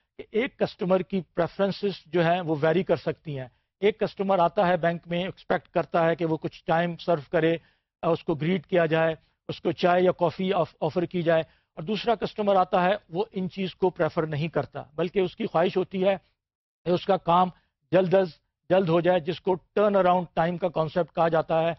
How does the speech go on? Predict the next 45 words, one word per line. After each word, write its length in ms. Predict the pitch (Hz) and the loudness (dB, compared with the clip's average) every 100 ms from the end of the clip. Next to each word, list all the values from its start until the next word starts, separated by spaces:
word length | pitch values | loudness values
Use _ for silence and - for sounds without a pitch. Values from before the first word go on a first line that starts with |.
| _ _ - | _ _ -2
وہ 100 | 165 | 0
اپنی 200 | 156 170 | 0 -4
ٹرانزیکشن 560 | - 156 160 - 175 | 0 0 0 -2 -6
مکمل 360 | 151 139 160 165 | -4 -4 -2 -2
کر 180 | 160 147 | -2 -4
کے 220 | 165 160 - _ - | -4 -6 -6 _ -4
بینک 180 | 156 - | -4 -4
سے 100 | 156 | 0
باہر 180 | 151 | 0
چلا 260 | 156 151 143 | 0 0 0
جائے۔ 200 | 139 127 - _ - | -2 -6 -10 _ -8
تو 60 | |
یہ 220 | 208 214 233 | 0 4 4
ایک 200 | 233 - | 4 0
سبجیکٹو 480 | 180 151 185 - 202 | -4 0 -2 0 -2
پریفرنس، 500 | - 170 - 160 139 | 0 -2 -2 -6 -6
اور 100 | 165 | -6
ساتھ 260 | - 180 - | 0 0 2
ساتھ 280 | 190 190 _ _ _ | 0 -2 _ _ _
اس 140 | 175 - | -12 -6
کو 120 | - | -2
جو 140 | 208 | 2
وہاں 120 | 202 220 | 2 0
ایکسپیرینس 680 | - - 196 214 226 - 202 | -2 -6 -2 0 0 -2 -4
وہ 80 | 165 | -2
گین 180 | 175 190 | -2 -2
کرتا 360 | 170 147 156 151 | -2 0 0 0
ہے، 80 | 151 _ _ - | -2 _ _ -6
وہ 80 | 262 | -4
پریفرنس 520 | 202 175 208 214 - | -2 -2 0 -2 0
کے 100 | 214 | 0
حوالے 300 | 170 165 185 | 2 2 2
سے، 140 | 196 | 0
وہ 40 | 175 | -2
ایکسپیرینس 600 | - - 185 208 214 - | -2 -2 2 2 0 -4
کی 140 | 196 | -6
جو 120 | 175 | -2
ایک 120 | 175 170 | 0 0
آپ 240 | 190 175 | -4 -2
کہہ 80 | 165 | 0
لیں 200 | 165 180 | 0 -2
کوئی 440 | - _ _ 180 160 | -6 _ _ -2 2
ویریئیشن 440 | 175 185 165 202 | 2 2 0 0
ہوتی 320 | 180 - 185 | 0 0 2
ہے، 120 | 180 | 2